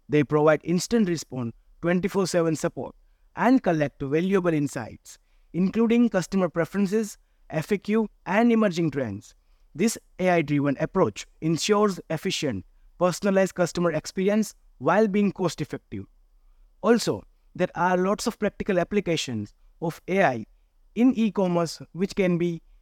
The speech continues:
personalized product recommendation, fraud analysis and protection, generative A I, price optimization, customer retention, inventory control, chatbots, and virtual assistants.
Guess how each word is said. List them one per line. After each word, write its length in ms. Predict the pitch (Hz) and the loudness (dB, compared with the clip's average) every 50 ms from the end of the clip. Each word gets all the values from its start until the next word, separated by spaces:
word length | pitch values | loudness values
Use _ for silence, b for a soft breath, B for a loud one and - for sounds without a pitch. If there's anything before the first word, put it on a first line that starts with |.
| _ _ - | _ _ 0
personalized 580 | 180 175 165 - - 190 170 175 170 151 - | 0 0 0 0 0 0 2 2 0 -2 -2
product 300 | - 160 165 175 165 - | 0 0 2 2 2 0
recommendation, 800 | 170 170 - 175 170 165 165 156 156 156 - - 160 156 151 147 _ _ _ _ _ _ | 0 -2 0 0 0 0 0 0 -2 -4 -4 -4 -4 -4 -6 -6 _ _ _ _ _ _
fraud 340 | - - 175 190 190 185 190 | -6 0 0 2 2 4 2
analysis 500 | 185 180 175 175 175 160 143 151 - 147 | 2 4 4 2 2 0 -2 -4 -6 -4
and 260 | 147 180 220 240 - | 0 2 2 2 2
protection, 600 | 202 180 156 - - - - - 135 117 107 107 _ _ _ _ _ _ _ _ _ - | 0 -4 -2 -4 -6 -6 -6 -8 -6 -6 -8 -8 _ _ _ _ _ _ _ _ _ -8
generative 500 | 123 117 151 160 165 170 165 156 165 143 - | -2 0 2 2 2 0 0 0 0 -2 -2
A 160 | - 147 156 160 | -4 -4 -2 -2
I, 180 | 170 180 160 - _ _ _ _ _ _ _ _ - - | -2 -2 -4 -6 _ _ _ _ _ _ _ _ -8 -2
price 240 | - 180 190 185 | 2 2 2 2
optimization, 880 | 190 196 - - - 190 180 180 180 170 180 170 - 185 185 190 190 - _ _ _ _ - | 2 -2 -2 -2 -2 0 0 0 0 -2 -4 -4 -2 -2 0 -2 -2 -4 _ _ _ _ -8
customer 400 | - 185 165 - - 220 208 202 | -6 -6 -4 -2 0 2 2 2
retention, 640 | 185 190 180 - 196 190 185 170 - 190 185 190 196 _ _ _ _ _ _ _ _ - - | 2 0 -2 0 -2 -2 -2 0 -2 -2 -2 -2 -4 _ _ _ _ _ _ _ _ -12 -6
inventory 520 | - 160 180 190 196 202 190 196 196 196 | -2 0 0 2 2 2 4 4 2 2
control, 520 | 180 190 185 185 165 170 175 180 185 185 175 - _ _ _ _ _ _ - - | 2 2 0 0 2 2 0 0 0 -2 -4 -10 _ _ _ _ _ _ -4 0
chatbots, 580 | 190 190 180 180 185 220 233 233 220 - - - - | 0 0 2 2 4 4 4 4 2 -2 -18 -16 -6
and 240 | 165 175 220 262 262 | 0 2 4 4 4
virtual 360 | 233 226 190 165 - 196 175 160 | 4 2 0 0 0 0 2 2
assistants. 760 | 156 151 143 143 131 - 131 113 101 90 - - - - | 0 -2 -4 -8 -10 -8 -8 -8 -8 -10 -12 -16 -20 -20